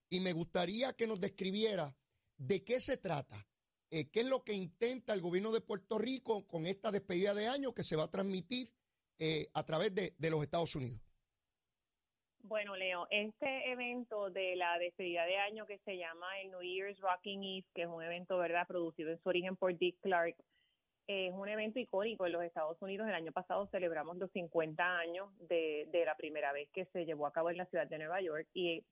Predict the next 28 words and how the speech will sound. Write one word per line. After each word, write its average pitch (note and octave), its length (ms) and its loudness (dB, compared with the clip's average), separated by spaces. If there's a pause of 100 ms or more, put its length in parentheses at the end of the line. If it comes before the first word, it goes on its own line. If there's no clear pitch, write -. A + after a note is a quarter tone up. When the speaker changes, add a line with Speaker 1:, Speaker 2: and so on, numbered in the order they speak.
Speaker 2:
por F#3+ 140 4
la, E3 200 4 (160)
por G3+ 160 2
el F#3 80 -4
motivo F#3+ 360 -2
de A3 60 2
la A3+ 120 0
celebración A3 420 -6
de A3 60 -6
los A3 140 -6
cincuenta A3+ 400 -6
años, A3 200 -6
ellos E3+ 200 -6
decidieron F#3+ 600 0 (460)
ampliar, G3 600 0
¿verdad?, F#3+ 320 -2
el F#3 80 -4
alcance E3+ 440 -6
de, G3+ 340 -6
del G#3 180 -4
evento F#3 480 -4
y F#3+ 100 -2
escogieron G3 640 -4
un E3+ 220 -4
destino G3 640 0
de E3+ 260 6
habla D#3+ 240 2
hispana F#3+ 480 -2